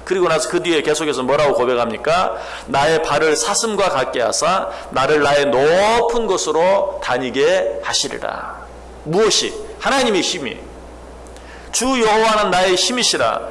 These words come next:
나의 발을 사슴과 같게 하사 나를 나의 높은 곳으로 다니게 하신다." 하나님이 나의 힘이 되어주셔서 내 힘으로는 갈 수 없는 곳을 가게 하신다.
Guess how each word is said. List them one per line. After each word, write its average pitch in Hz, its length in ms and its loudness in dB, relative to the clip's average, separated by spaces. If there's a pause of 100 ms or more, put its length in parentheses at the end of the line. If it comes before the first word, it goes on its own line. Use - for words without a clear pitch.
(180)
나의 147 260 2
발을 156 260 2
사슴과 202 460 0
같게 143 280 0
하사 151 680 0
나를 127 320 0
나의 127 260 2
높은 175 720 2
곳으로 175 320 -2
다니게 123 340 -4
하신다." - 680 -6 (300)
하나님이 214 400 -2
나의 165 200 2
힘이 196 240 -4
되어주셔서 147 760 0 (180)
내 175 300 0
힘으로는 247 520 2
갈 180 220 -2
수 190 160 0
없는 185 300 0
곳을 165 580 0
가게 190 300 0
하신다. 143 540 0